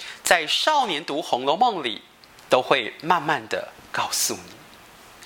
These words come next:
最后我们要介绍是宝玉的堂妹惜春。惜春是宝玉的堂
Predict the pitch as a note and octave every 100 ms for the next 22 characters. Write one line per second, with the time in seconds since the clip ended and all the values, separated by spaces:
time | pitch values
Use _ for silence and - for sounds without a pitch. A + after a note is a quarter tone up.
0 | - - - - - - - D#4+ C#4 C4+
1 | F3+ C3+ F3+ F#3 E3+ G3+ F3 F3+ D#3 D3
2 | F#3+ D#3+ C3+ - G2+ D3+ E3+ C#3 A2 -
3 | - G#2+ C3+ A#3 G#3+ D3+ A2 - - G#2
4 | C#3+ G#3+ G3 G3+ G#3 - - - - F3+
5 | A3 C#4+ C#4 C#4+ D4 - - D3+ G#2 G#2+
6 | C#3 A#2 G2 - -